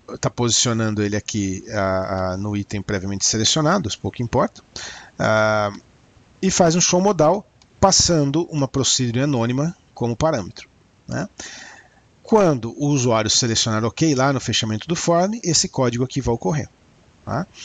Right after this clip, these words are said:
Então, você vai notar que isso daqui funciona bem em todos os sistemas operacionais.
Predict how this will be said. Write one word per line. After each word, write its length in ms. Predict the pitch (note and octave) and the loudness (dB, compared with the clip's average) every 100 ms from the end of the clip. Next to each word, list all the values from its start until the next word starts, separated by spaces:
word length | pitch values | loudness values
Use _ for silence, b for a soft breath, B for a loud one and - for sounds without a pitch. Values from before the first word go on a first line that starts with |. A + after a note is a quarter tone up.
| B B B | B B B
Então, 360 | C#3+ F#3 F3+ F3+ | 2 4 4 2
você 240 | D3+ - | 0 2
vai 140 | D#3+ D3 | 4 2
notar 300 | C3 B2+ A2+ | 2 0 0
que 160 | D#3 | 0
isso 200 | D3 B2+ | 0 0
daqui 280 | A#2 - F3 | -2 0 -2
funciona 380 | - D#3 D#3 D3+ | -2 0 2 2
bem 260 | C#3+ E3 F3 | 2 0 0
em 120 | D#3 | -4
todos 360 | - D3+ E3+ F#3 | 0 2 2 2
os 40 | |
sistemas 320 | - D#3+ E3 | 0 0 0
operacionais. 720 | E3 D#3+ D#3+ G3 G3 - - | 0 0 0 0 -2 -4 -8